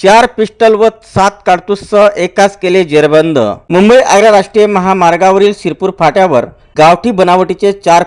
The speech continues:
पिस्टल व सात जिवंत काडतूससह एकास ताब्यात घेतल्याची उत्कृष्ट कामगिरी शिरपूर शहर पोलिसांच्या डीबी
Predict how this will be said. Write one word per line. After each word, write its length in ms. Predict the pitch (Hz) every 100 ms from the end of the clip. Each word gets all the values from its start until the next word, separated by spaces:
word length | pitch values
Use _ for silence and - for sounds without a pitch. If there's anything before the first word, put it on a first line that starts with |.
| -
पिस्टल 440 | 151 - 160 110 127 _ _ -
व 140 | 175
सात 500 | 196 - 202 208 - _ 139
जिवंत 300 | 143 170 202 208
काडतूससह 580 | 156 147 175 175 - 208 214
एकास 340 | - 165 190 185 -
ताब्यात 260 | 151 170
घेतल्याची 400 | 165 151 170 165
उत्कृष्ट 400 | 143 135 175 -
कामगिरी 480 | 196 131 139 160 135 95 - _
शिरपूर 300 | 208 196 240 233
शहर 260 | 214 214 214
पोलिसांच्या 460 | 175 185 208 190 202
डीबी 260 | 170 156